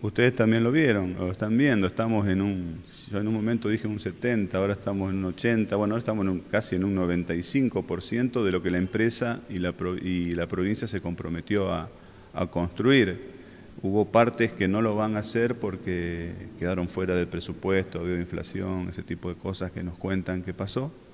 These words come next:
Pero acá donde estamos parados faltan solamente ajustar algunas aberturas, poner picaportes, revisar algo de la instalación eléctrica y nada más. Pero hace de, desde que volvimos, yo volví el dieciocho de febrero, que no,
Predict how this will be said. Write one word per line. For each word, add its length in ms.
Pero 480
acá 220
donde 180
estamos 320
parados 420
faltan 340
solamente 600
ajustar 420
algunas 300
aberturas, 880
poner 260
picaportes, 960
revisar 460
algo 160
de 60
la 40
instalación 460
eléctrica 420
y 60
nada 200
más. 380
Pero 220
hace 260
de, 680
desde 160
que 140
volvimos, 580
yo 120
volví 240
el 80
dieciocho 340
de 60
febrero, 500
que 140
no, 340